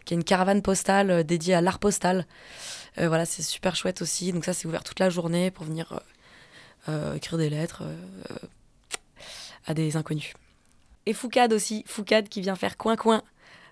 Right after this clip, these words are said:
Euh, pareil, à voir, elle sera là toute la journée cachée dans une cabane, dans un coin de Pont-de-Barret.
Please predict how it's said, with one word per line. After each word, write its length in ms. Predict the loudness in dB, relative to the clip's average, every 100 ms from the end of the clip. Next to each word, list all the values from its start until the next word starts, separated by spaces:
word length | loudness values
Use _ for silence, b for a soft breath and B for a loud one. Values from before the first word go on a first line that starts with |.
| _
Euh, 600 | -8 -6 -6 -6 -6 -8 -2
pareil, 380 | 0 4 4 2
à 100 | 0
voir, 280 | 2 2 2
elle 80 | 0
sera 140 | 0
là 60 | 0
toute 220 | -2 0
la 240 | 4 4
journée 300 | 4 2 0
cachée 240 | 0 -2 0
dans 100 | -2
une 160 | -2
cabane, 380 | 0 2 4 2
dans 160 | -2 -4
un 60 | -4
coin 180 | -4
de 60 | -4
Pont-de-Barret. 420 | -2 0 2 0